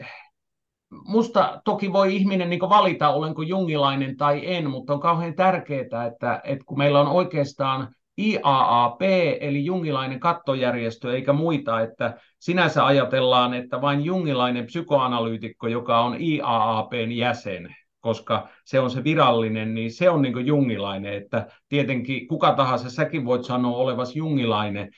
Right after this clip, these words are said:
mutta et, et silleen niinku, kun Jordan Peters, jos on oikein ymmärtänyt, on aika kyseenalainen tai kyseenalaistettu henkilö, niin tärkeä muistaa, että hän ei kuitenkaan ole jungilainen analyytikko, vaikka lainaa niin kuin moni muukin Jungia tai Freudia.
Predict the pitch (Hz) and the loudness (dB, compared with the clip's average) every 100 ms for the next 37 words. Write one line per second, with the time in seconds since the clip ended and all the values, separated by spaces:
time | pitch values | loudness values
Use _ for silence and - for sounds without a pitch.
0 | _ 120 123 123 117 113 - - 147 139 | _ -4 -4 0 0 0 -6 -4 -2 0
1 | 127 127 127 123 131 123 - _ - 127 | 0 0 -2 -6 -8 -10 -16 _ -14 -12
2 | 135 127 156 151 147 143 160 160 139 120 | -8 -4 2 4 4 4 0 2 0 0
3 | 143 123 143 139 147 156 151 139 160 156 | -8 -4 -2 -2 -2 -6 -2 -2 -2 -4
4 | 123 127 123 123 131 127 123 165 151 135 | -4 -4 -4 -2 -2 -4 -6 -6 0 0
5 | 120 127 120 120 117 123 120 160 110 123 | 2 2 0 -2 -6 -6 -6 -6 -2 0
6 | 110 110 110 - - 117 143 143 120 113 | 2 0 -4 -12 -10 -4 0 0 -2 0
7 | 113 117 123 135 117 120 113 135 123 - | 0 0 0 0 -2 -4 -4 -4 -8 -4
8 | 110 110 110 113 120 117 131 123 123 123 | -4 -4 -6 -6 -6 -6 -6 -6 -4 -2
9 | 131 135 147 139 127 135 156 175 127 110 | 0 0 0 2 0 0 0 0 -2 -2
10 | 104 104 - 120 113 - 131 147 139 113 | -8 -12 -6 -2 -2 0 4 4 4 0
11 | 107 113 117 123 139 147 165 170 110 113 | -2 -4 -8 -6 -4 -2 -2 -2 -4 -6
12 | 101 139 127 117 110 107 123 117 123 87 | -2 -2 0 0 -2 -2 -2 -2 -4 -6
13 | 78 76 73 | -8 -12 -14